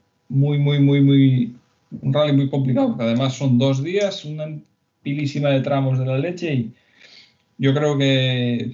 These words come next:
no quiero ser mala, ojalá acaben todos, pero yo creo que alguno no va a terminar porque hoy son muchos tramos, muchos kilómetros y va a ser, con esa presión va a ser complicado que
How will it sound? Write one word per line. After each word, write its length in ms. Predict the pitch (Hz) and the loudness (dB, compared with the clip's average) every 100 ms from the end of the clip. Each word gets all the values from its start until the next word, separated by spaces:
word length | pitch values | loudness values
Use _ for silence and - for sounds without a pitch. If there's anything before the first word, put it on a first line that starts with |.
| - | -6
no 80 | 143 | -4
quiero 180 | 175 165 | -2 -2
ser 220 | 165 151 | -2 -2
mala, 300 | 143 135 131 | -2 0 -2
ojalá 420 | 135 131 135 147 | -2 -4 -2 -4
acaben 320 | 156 160 147 | -2 -2 -2
todos, 320 | 120 117 117 - | -2 -4 -6 -8
pero 240 | 120 120 | -6 -4
yo 100 | 131 | -4
creo 180 | 143 139 | -2 -2
que 60 | |
alguno 520 | 135 127 139 143 135 - _ _ _ _ _ _ _ _ _ _ | 0 2 0 0 -6 -12 _ _ _ _ _ _ _ _ _ _
no 180 | 127 131 | -2 0
va 60 | 117 | 0
a 40 | |
terminar 500 | 123 120 123 143 139 | 0 2 2 2 -2
porque 380 | 113 110 110 107 | -4 -6 -6 -4
hoy 100 | 117 | -4
son 160 | 117 | 0
muchos 320 | 120 117 - - | 2 2 -2 0
tramos, 240 | 151 143 | 2 2
muchos 260 | 127 135 123 | 0 0 -4
kilómetros 720 | 131 156 170 - 131 - - | -2 -2 -4 -8 -10 -12 -16
y 80 | 117 | -14
va 120 | 113 | -8
a 20 | |
ser, 420 | 127 127 123 123 - _ _ _ _ _ _ | -4 -2 -2 -6 -14 _ _ _ _ _ _
con 140 | 123 | -4
esa 180 | 123 135 | 0 0
presión 340 | 135 131 143 | 0 0 2
va 60 | 131 | 2
a 40 | |
ser 120 | 123 127 | 2 4
complicado 460 | 117 113 123 123 | 4 4 2 2
que 220 | 120 113 | 0 -2